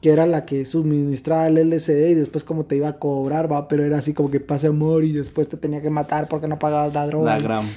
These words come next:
Speaker 1: y mierdas así. <laughs> A ver qué putas. Estuvo bien, da huevo, esa época me hubiera gustado vivirla, la verdad.
Speaker 2: ¿La época de los sesentas en los
Speaker 1: Las,
Speaker 2: Estados
Speaker 1: las
Speaker 2: Unidos?
Speaker 1: sesentas,
Speaker 2: Sí.
Speaker 1: los sesentas, setentas y
Speaker 2: Y
Speaker 1: ochentas.
Speaker 2: ochentas.
Speaker 1: También los noventas.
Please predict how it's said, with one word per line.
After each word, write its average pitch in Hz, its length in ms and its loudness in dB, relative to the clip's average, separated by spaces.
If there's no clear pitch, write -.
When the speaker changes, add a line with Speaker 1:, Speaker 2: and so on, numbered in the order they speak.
Speaker 1:
y 180 80 6
mierdas 208 500 6
así. 185 240 2
<laughs> - 40 -20
A 143 180 -8
ver 151 140 -6
qué 165 100 -4
putas. 170 400 -4
Estuvo 214 360 6
bien, 202 180 6
da 185 100 4
huevo, 175 160 2
esa 175 180 0
época 170 280 -6
me 160 100 -4
hubiera 156 180 0
gustado 143 420 -2
vivirla, 139 500 -2
la 131 80 -4
verdad. 131 160 -4
Speaker 2:
¿La 127 60 4
época 135 180 0
de 151 60 4
los 131 100 2
sesentas 139 380 -4
en 151 40 2
los 151 120 4
Speaker 1:
Las, 120 100 -2
Speaker 2:
Estados 165 180 4
Speaker 1:
las 165 140 6
Speaker 2:
Unidos? 165 160 4
Speaker 1:
sesentas, 254 560 2
Speaker 2:
Sí. 120 540 -2
Speaker 1:
los 170 100 2
sesentas, 220 540 2
setentas 214 580 -2
y 139 40 2
Speaker 2:
Y 151 40 4
Speaker 1:
ochentas. 147 520 4
Speaker 2:
ochentas. - 220 -10
Speaker 1:
También 254 240 2
los 311 140 2
noventas. 254 560 2